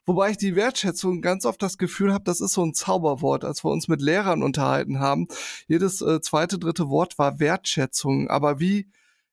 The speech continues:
wie, wie, wie geht das? Was, was heißt, woran, woran merkt man das konkret? Oder dass man wertgeschätzt wird? Was, was sind da so die Werkzeuge?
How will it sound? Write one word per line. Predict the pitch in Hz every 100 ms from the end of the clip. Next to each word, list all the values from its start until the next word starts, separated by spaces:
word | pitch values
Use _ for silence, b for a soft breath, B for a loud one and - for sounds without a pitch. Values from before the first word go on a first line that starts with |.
| _
wie, | 165 165 175 160
wie, | 165 165 160 - _ _ _
wie | 143 151 -
geht | 180 202
das? | 143 135 -
Was, | 151 151 - - _
was | 160 160 -
heißt, | 180 175 160
woran, | 151 180 190 185 190 -
woran | 139 180 226 214 190
merkt | 170 214 -
man | 196 147
das | 143 -
konkret? | 147 143 - 147 147 - B B B B B -
Oder | 143 147 - - _
dass | - - - 151 -
man | 151 147 139
wertgeschätzt | 143 147 - 143 - 135 - - 151
wird? | 135 135 - -
Was, | 143 147 - - _ _ _ _ _ _ _ _ -
was | 139
sind | 180 170
da | 151
so | 147
die | 143 131
Werkzeuge? | 139 180 - 143 139 135 135